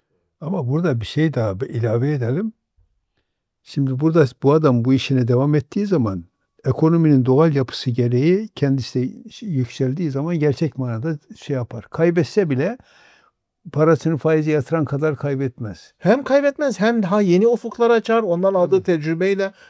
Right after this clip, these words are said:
Speaker 2: bambaşka yatırımlar
Speaker 1: Dış-,
Speaker 2: yapar.
Speaker 1: tabii, yani halkın, milletin ihtiyacı
Speaker 2: Kazancı olur.
Speaker 1: milletin ihtiyacı mal ve hizmetedir. Başka bir
Speaker 2: Evet.
Speaker 1: şey değil yani paraya değil ama para o mal ve hizmetin dolaşımını sağlıyor.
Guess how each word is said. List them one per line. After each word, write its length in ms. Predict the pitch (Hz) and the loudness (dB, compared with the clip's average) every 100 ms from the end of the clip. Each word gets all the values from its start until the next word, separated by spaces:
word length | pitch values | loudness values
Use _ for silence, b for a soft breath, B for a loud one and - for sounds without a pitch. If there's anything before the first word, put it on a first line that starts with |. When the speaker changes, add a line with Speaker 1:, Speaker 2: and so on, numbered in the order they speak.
| b | b
Speaker 2:
bambaşka 440 | 131 226 208 185 202 | -2 0 0 2 2
yatırımlar 540 | 196 170 190 190 196 | 2 2 -2 0 2
Speaker 1:
Dış-, 60 | 196 | 2
Speaker 2:
yapar. 160 | 175 | 2
Speaker 1:
tabii, 380 | 196 175 147 147 | 2 0 -2 0
yani 220 | 160 156 | 2 2
halkın, 640 | 98 151 156 - 170 139 - | 0 0 0 -2 -4 -4 -8
milletin 580 | 160 143 165 156 127 156 | -6 -2 0 0 -2 -2
ihtiyacı 500 | 160 127 147 135 131 | -2 0 0 0 4
Speaker 2:
Kazancı 400 | 180 214 294 294 | 6 6 4 2
olur. 360 | 269 165 117 _ _ | 2 0 -2 _ _
Speaker 1:
milletin 540 | 185 151 170 160 - 180 | -2 0 2 2 2 0
ihtiyacı 500 | 156 - 139 131 175 | -2 0 0 0 0
mal 300 | 175 170 127 | 2 2 2
ve 100 | 190 | 2
hizmetedir. 720 | 190 214 196 214 151 - _ _ _ _ 120 | 2 -2 -2 -6 -6 -12 _ _ _ _ -8
Başka 300 | 113 156 139 | -4 -4 -4
bir 60 | |
Speaker 2:
Evet. 60 | 127 | -4
Speaker 1:
şey 260 | 147 151 139 | -6 -6 -6
değil 260 | 175 190 | -4 -2
yani 180 | 143 123 | -4 -4
paraya 420 | - 127 131 170 | 0 0 0 0
değil 260 | 196 151 131 | 0 -2 -4
ama 220 | 135 143 | -6 -4
para 260 | 139 156 196 | -2 -2 0
o 180 | 156 | -2
mal 260 | 151 143 156 | -2 -2 0
ve 100 | 151 | -2
hizmetin 480 | 143 147 131 208 160 | -2 -4 -4 -4 -2
dolaşımını 520 | 151 151 - 175 170 | 0 0 -2 -4 -4
sağlıyor. 480 | - 123 117 107 | -4 -4 -4 -6